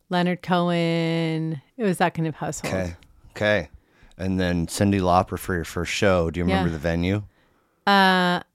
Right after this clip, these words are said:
Speaker 1: was it Zim's, maybe? I
Speaker 2: Okay.
Speaker 1: mean, I remember exactly what it looked like. I remember what I was wearing.
Speaker 2: Really?
Speaker 1: Yeah, I had, like, a tutu on, and I was always, like, tearing my shirts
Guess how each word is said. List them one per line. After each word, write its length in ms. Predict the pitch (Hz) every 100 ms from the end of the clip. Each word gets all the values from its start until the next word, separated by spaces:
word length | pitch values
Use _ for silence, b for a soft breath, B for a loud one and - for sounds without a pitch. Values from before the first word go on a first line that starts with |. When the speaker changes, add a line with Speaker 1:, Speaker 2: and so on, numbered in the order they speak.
| -
Speaker 1:
was 180 | 185 202
it 120 | 196
Zim's, 540 | - 185 220 247 262 -
maybe? 480 | 254 247 269 269 262
I 40 |
Speaker 2:
Okay. 120 | 196
Speaker 1:
mean, 180 | 208 190
I 80 | 185
remember 320 | 190 208 208
exactly 480 | 180 170 196 190 196
what 100 | 185
it 60 | -
looked 200 | 175 -
like. 200 | 170 170
I 20 |
remember 300 | 160 156 143
what 100 | 139
I 60 |
was 180 | 143 147
wearing. 720 | 208 196 185 180 175 175 170 - -
Speaker 2:
Really? 400 | 104 120 196 220
Speaker 1:
Yeah, 140 | - 196
I 20 |
had, 200 | 180 185
like, 160 | 180 165
a 60 |
tutu 380 | 165 220 208 208
on, 580 | 190 180 175 175 175 175
and 160 | 180 -
I 100 | -
was 220 | 165 160
always, 320 | - 196 190 202
like, 120 | 180
tearing 300 | - 196 175
my 80 | 170
shirts 540 | - 175 165 - -